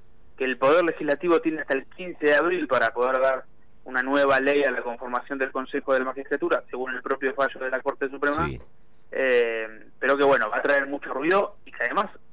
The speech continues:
Speaker 1: tiene un futuro muy, muy, muy incierto en la Cámara de Diputados. Me parece que es una manera también de pasarle la pelota a Massa a ver qué hace y qué no deja de hacer. Y en lo
Speaker 2: Ujú.
Speaker 1: que tiene que ver con diputados, me parece que el tema excluyente es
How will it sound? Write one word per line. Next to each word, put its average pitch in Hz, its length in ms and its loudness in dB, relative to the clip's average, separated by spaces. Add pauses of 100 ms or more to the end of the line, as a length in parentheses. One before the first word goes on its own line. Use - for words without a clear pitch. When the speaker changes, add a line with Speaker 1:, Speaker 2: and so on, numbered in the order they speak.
(120)
Speaker 1:
tiene 135 140 -6
un 131 100 -12
futuro 139 400 0
muy, 165 420 -8 (120)
muy, 156 180 -8
muy 151 260 -6
incierto 139 680 -4
en 120 80 -14
la 120 100 -6
Cámara 127 300 0
de 120 80 -4
Diputados. 147 400 0
Me 120 60 -8
parece 120 200 -4
que 123 60 -10
es 117 60 -12
una 120 140 -12
manera 120 300 -4
también 117 340 -8
de 120 220 -4 (460)
pasarle 123 420 -2
la 120 160 0
pelota 120 300 2
a - 20 2
Massa 127 460 0
a 127 180 -2
ver 120 300 -4 (380)
qué 131 100 -2
hace 123 340 0
y 120 60 -12
qué 120 140 -10
no 120 120 -8
deja 113 260 -6
de 110 100 -2
hacer. 110 280 -8 (600)
Y 135 60 -6
en 135 60 -4
lo 135 80 0
Speaker 2:
Ujú. 135 80 -6
Speaker 1:
que 131 80 -14
tiene 156 160 -4
que 160 60 6
ver 160 80 2
con 160 100 2
diputados, 170 460 2
me 151 80 2
parece 135 240 4
que 131 40 4
el 127 100 -2
tema 139 200 0
excluyente 135 720 -2
es 135 60 -8